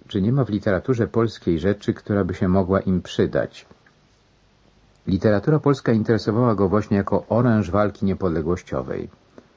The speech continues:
Może Sienkiewicz? Przejrzałem szybko Sienkiewicza. Krzyżacy? Tak. Mogliby być dla nich Krzyżacy. Może Latarnik?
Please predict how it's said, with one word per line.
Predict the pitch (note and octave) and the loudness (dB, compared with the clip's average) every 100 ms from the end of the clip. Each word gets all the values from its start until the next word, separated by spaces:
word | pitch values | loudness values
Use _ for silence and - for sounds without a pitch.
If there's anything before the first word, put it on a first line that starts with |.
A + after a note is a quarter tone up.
| _ _ _ _ - | _ _ _ _ 0
Może | F#2+ G2 | 2 2
Sienkiewicz? | - E2 D#2+ C3+ A2+ - - - _ _ _ _ _ - | 2 0 0 -2 -2 -8 -18 -20 _ _ _ _ _ -6
Przejrzałem | - F#2 G#2+ G2+ F2 | 0 2 2 0 -2
szybko | - - F#2+ | -6 -4 -2
Sienkiewicza. | E2+ D#2+ D#2+ D#2+ - D2 - _ - | -2 -2 -2 -4 -4 -6 -8 _ -8
Krzyżacy? | - F#2+ G2+ - A2 G#2+ - | -2 0 0 -2 -6 -8 -4
Tak. | B2 - - - _ - _ _ | -4 -4 -8 -16 _ -20 _ _
Mogliby | F2 G#2+ G#2 F#2 E2+ | 0 2 2 2 2
być | G#2+ G#2 - | 2 0 -4
dla | E2+ D#2+ | -2 -2
nich | E2+ | -4
Krzyżacy. | - F#2+ F2+ F#2+ - - - _ - | -6 -4 -2 -2 -4 -12 -12 _ -4
Może | F#2 F2+ | -2 0
Latarnik? | E2+ D#2+ G2+ A#2 F#2+ E2+ - | 0 2 0 0 -4 -10 -12